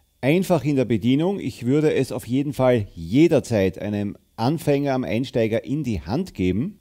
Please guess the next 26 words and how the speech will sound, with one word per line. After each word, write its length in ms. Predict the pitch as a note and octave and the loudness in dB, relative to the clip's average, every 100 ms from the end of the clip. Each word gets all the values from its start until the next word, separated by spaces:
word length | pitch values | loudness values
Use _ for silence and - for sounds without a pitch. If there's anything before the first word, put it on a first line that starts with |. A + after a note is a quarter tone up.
| _ | _
Lost 320 | G#2 E3+ F#3 | 2 2 2
Web 240 | G3 F#3 - | 2 2 -2
ist 320 | G#3+ G#3+ - | -6 -6 -6
ein 160 | - F#3 | -6 -4
bekannter 460 | F3 - D#3 D#3+ C#3 | -4 -2 -2 -2 0
Hersteller, 540 | A#2 F#3+ - G2 G2 | 0 -2 -2 -2 0
also 180 | G2+ B2+ | -2 -2
die 200 | D#3+ D3+ | -4 -4
wissen 360 | A#3 - C#4 | -8 -6 -8
schon, 300 | G3+ C#3+ A#2 | -2 -2 0
was 220 | G#2+ G#2+ - | -2 -2 -4
sie 120 | G#2+ | -6
hier 200 | F2+ G2 | -4 -6
tun. 440 | - F#2+ E2 C#2+ - _ _ _ _ _ _ _ _ _ _ _ _ | -6 -8 -8 -10 -16 _ _ _ _ _ _ _ _ _ _ _ _
Und 440 | B2 B2 B2+ - _ _ _ | 2 4 2 -6 _ _ _
jetzt 200 | C3 C#3+ | -2 0
erwarte 440 | C#3 B2+ C#3+ D#3+ F3 | -2 0 0 -2 -4
ich 180 | - | -2
ja 180 | D#3 D3+ | 2 2
auch 220 | G2+ C#3+ - | 0 -4 -10
fast 360 | - B2+ A2+ - | -10 -10 -10 -2
schon 220 | C#3 A#2+ | -2 0
Kritik 580 | B2 A#2 C3 D3 D3 B2 | -2 -2 2 2 2 0
aufgrund 480 | A2+ - B2 B2 | 0 0 -2 -2
der 100 | A#2+ | -4
Coils. 680 | - E2+ F2 F#2 D#2 - | -6 -4 0 0 -4 -14